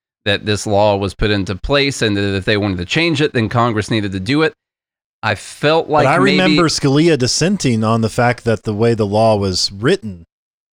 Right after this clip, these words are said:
Speaker 2: that they changed the definitions of some words in the original A C A when they
Speaker 1: Yeah.
Speaker 2: upheld it the first time.
Speaker 1: Yeah.
Speaker 2: You should read his, his dissent on it. It's absolutely,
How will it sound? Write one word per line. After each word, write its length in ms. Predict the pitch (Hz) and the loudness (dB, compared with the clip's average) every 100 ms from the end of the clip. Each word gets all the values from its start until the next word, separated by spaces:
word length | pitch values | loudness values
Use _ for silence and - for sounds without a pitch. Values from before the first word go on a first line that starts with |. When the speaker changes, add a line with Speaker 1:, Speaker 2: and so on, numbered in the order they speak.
| _ _ _ _ | _ _ _ _
Speaker 2:
that 160 | 113 113 | -4 0
they 140 | 110 | 0
changed 400 | - 143 143 113 | 0 0 0 0
the 100 | 123 | 0
definitions 720 | 123 127 113 127 170 - 95 | 0 0 0 0 0 -2 -2
of 120 | 104 | -2
some 220 | - 98 98 | -2 -2 0
words 420 | 175 117 90 90 | 0 0 -4 -6
in 60 | |
the 140 | 98 98 | -4 -2
original 380 | 110 101 113 107 | -2 0 0 0
A 100 | 107 | 0
C 240 | - 101 | -2 -2
A 160 | 98 95 | -2 -2
when 160 | 92 | -2
they 260 | 92 92 101 | -4 -4 -2
Speaker 1:
Yeah. 180 | 107 95 | 0 2
Speaker 2:
upheld 240 | 107 127 110 | 2 0 0
it 120 | - | -4
the 80 | 95 | -4
first 340 | 147 160 - | 0 0 -2
time. 240 | 85 85 - | -8 -10 -4
Speaker 1:
Yeah. 200 | 101 - _ _ _ _ _ - | -2 -2 _ _ _ _ _ -16
Speaker 2:
You 140 | 123 | -8
should 200 | 123 117 | -4 0
read 200 | 135 143 | 2 2
his, 320 | 127 113 - | 2 0 -4
his 260 | - 117 107 | -4 -2 -2
dissent 500 | 110 104 - 117 110 | -4 -4 -2 -2 -2
on 140 | 92 87 | -6 -6
it. 80 | 85 | -8
It's 140 | - | -6
absolutely, 640 | 104 101 104 95 92 85 | -4 -4 -4 -6 -6 -8